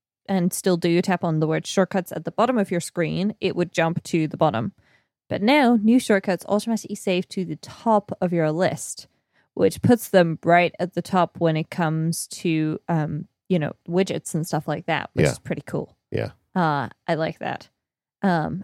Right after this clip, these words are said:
Speaker 1: and then the other thing, uh, that, um, I found is, uh,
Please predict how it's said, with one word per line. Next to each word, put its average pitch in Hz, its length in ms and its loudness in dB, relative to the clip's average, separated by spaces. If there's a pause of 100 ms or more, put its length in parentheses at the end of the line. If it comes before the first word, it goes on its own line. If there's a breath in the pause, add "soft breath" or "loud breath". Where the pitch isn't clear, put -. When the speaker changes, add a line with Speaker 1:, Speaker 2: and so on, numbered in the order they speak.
(120)
Speaker 1:
and 190 160 2
then 175 500 0
the 196 140 -2
other 226 180 4
thing, 170 540 -2
uh, 156 460 0 (140)
that, 160 440 -4
um, 165 340 0
I 170 60 -6
found 160 400 -2
is, 175 380 -2
uh, 165 380 0